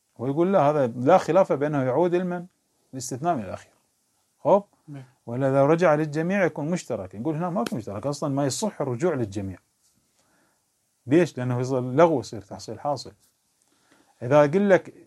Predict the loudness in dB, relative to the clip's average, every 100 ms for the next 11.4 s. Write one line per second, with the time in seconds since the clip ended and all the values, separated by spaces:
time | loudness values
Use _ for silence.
0 | _ _ _ -20 _ 0 2 4 2 4
1 | 2 2 2 2 2 2 0 0 0 2
2 | 2 0 -2 -4 -4 -2 0 2 2 0
3 | -4 -6 -6 -8 -4 -4 -2 -6 -10 _
4 | _ _ _ _ _ _ _ _ _ _
5 | _ _ _ _ _ _ _ _ _ _
6 | -4 -2 2 6 6 4 0 0 -2 -4
7 | -8 -14 -16 _ _ _ _ _ _ _
8 | -4 0 2 4 2 6 6 8 6 4
9 | 4 4 4 2 0 2 6 6 4 0
10 | 2 2 2 0 0 0 0 2 0 2
11 | 0 -6 -8